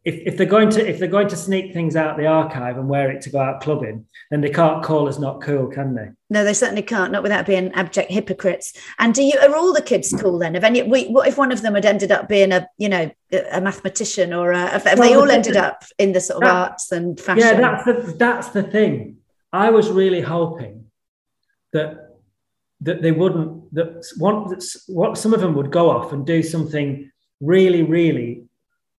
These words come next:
Speaker 1: unusual, you know, and I, and, and I was always hoping that, that one of them would, um, partner off with some really, really wild left field person that was so different to a Hemingway. But, but,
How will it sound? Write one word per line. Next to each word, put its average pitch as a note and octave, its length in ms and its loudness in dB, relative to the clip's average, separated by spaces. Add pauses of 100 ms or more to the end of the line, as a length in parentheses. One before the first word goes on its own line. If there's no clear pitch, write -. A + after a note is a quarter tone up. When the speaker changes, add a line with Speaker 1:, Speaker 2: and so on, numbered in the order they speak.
Speaker 1:
unusual, D#3+ 840 0 (240)
you D#3+ 60 -2
know, D#3 100 4
and D#3+ 80 2
I, E3+ 180 0
and, E3 100 -4 (180)
and F3+ 100 0
I F#3 40 4
was F3 120 2
always A3 300 4
hoping F3 460 0
that, C#3+ 240 -8 (180)
that - 120 -8
one E3 180 0
of D#3 100 0
them D#3 160 -2
would, D3 220 -4 (360)
um, C#3+ 360 -4 (220)
partner F#3 420 2
off E3 260 2
with C3+ 200 -6
some D3+ 280 -6
really, E3+ 480 2
really D#3 320 -2
wild D3 580 0
left D#3 420 -4
field D3 440 -4 (680)
person E3+ 480 0
that D3+ 100 -6
was - 240 -8
so G3 260 4
different F#3 480 0
to E3 140 -2
a C#3+ 60 0
Hemingway. D3 680 -2 (520)
But, F#3+ 380 0 (540)
but, - 420 -2